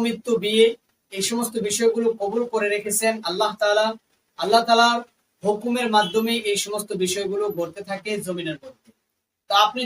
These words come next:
যদি একজনকে ভালোবেসে থাকেন, মহাব্বত করে থাকেন, হ্যাঁ, প্রিয়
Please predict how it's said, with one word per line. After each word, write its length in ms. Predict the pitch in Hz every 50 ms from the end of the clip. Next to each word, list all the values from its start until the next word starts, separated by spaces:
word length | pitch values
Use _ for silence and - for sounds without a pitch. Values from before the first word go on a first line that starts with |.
| 226
যদি 160 | 240 233 233 240 240 226
একজনকে 320 | 220 - 220 226 220 220 220 190 180
ভালোবেসে 420 | 185 208 214 202 208 202 - 208 - 202
থাকেন, 320 | 190 190 - 196 196 196 202 208 - _ _ _ _ _ _ _
মহাব্বত 520 | 160 180 190 - - 247 254 - 254 254 240 - -
করে 160 | 226 220 202 196 -
থাকেন, 320 | 190 190 - 196 202 202 202 208 208 _ _ _ _ _ _ _ _
হ্যাঁ, 180 | 254 240 226 202 - - -
প্রিয় 200 | 208 233 240